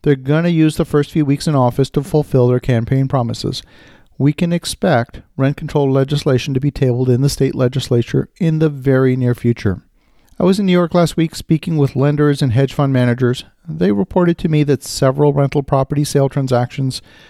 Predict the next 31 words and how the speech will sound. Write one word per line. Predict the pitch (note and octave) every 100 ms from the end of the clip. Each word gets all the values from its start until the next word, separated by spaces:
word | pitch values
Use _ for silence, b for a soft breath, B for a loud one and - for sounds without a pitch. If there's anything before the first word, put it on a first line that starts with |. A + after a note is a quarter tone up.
| B B
that | -
were | D3+
scheduled | - F#3 E3+ F3+
to | F3
close | - D3+ D3
in | D3
the | B2+
next | C3 D#3 -
sixty | D#3+ D3+ E3+
days | C#3+ B2 B2
have | -
been | C3 C3
canceled | - D#3 C#3+ - C#3 C3
by | B2 A#2+
the | A#2
lender. | A#2 B2+ B2 - - b b b b b b b -
The | D#3
lenders | D#3 F#3 D#3+ C#3 D3
are | - C#3
not | C#3 D#3+
willing | - D3+ D#3
to | D#3+
put | D#3+ F3
money | D3+ C#3+ D3+
at | D3+
risk | C#3+ A#2+ B2+ - _ -
when | D3
the | D3
math | C#3 B2 A#2+
doesn't | C3 A#2+ A#2
work. | A#2 G#2 -